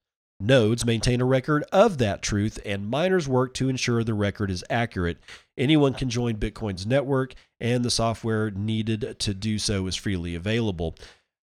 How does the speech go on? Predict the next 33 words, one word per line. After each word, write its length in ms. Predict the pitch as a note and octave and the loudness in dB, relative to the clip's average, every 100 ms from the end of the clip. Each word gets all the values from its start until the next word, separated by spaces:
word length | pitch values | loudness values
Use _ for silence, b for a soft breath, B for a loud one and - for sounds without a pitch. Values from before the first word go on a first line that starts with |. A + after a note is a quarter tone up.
| _ | _
Every 280 | A#2+ C3 E3+ | 2 4 6
participant 840 | G3+ F#3+ F#3+ D#3 - C#3 D3+ - _ _ - | 6 6 2 0 0 0 -2 -10 _ _ -8
has 220 | G#2 A2+ | -2 0
a 80 | D3+ | 2
right 300 | D#3+ B2 B2 | 2 2 0
to 140 | - G#2+ | -2 -2
propose 480 | G2 G#2 B2+ A#2+ | 4 4 4 0
improvements 540 | - G2+ F#2+ A2+ C#3 C3 | -4 2 2 2 -2 -6
to 100 | B2+ | -4
the 80 | G#2+ | -2
network, 420 | A2+ C#3 D3+ D#3 | -2 0 0 0
which 180 | G2+ - | -2 -2
are 80 | |
adopted 440 | F#2 E2+ A#2 - G2+ | -4 0 -2 -2 -4
by 160 | F2+ | -2
majority 440 | E2 D#2+ A2 A2+ F2+ | -4 -4 -2 -2 -2
vote, 300 | A2 E3 F3 | 2 2 2
and 280 | A#2+ C3 A#2 | -2 -2 -2
as 200 | A2+ G#2+ | -4 -4
we 200 | A2 G#2+ | -4 -4
have 120 | G#2 | -6
seen 220 | - A2+ | -6 -4
numerous 340 | G2+ G2+ F#2+ - | -2 -4 -4 -4
times, 260 | A#2 A#2+ | -2 -2
a 40 | G2 | -2
disagreement 560 | A2+ - - A#2 A2 | -2 -4 -2 -2 -2
among 240 | F#2+ G#2 A2 | -2 -4 -4
participants 640 | G#2 G#2 G#2+ - G#2+ G#2 | -6 -6 -8 -8 -8 -8
can 160 | - F#2+ | -6 -4
result 400 | F#2+ G#2 G#2 F#2 | -2 -2 -4 -4
in 100 | A2 | -4
a 80 | |
fork 540 | G2+ - F#3+ A#2 B2+ | -6 -4 0 0 -2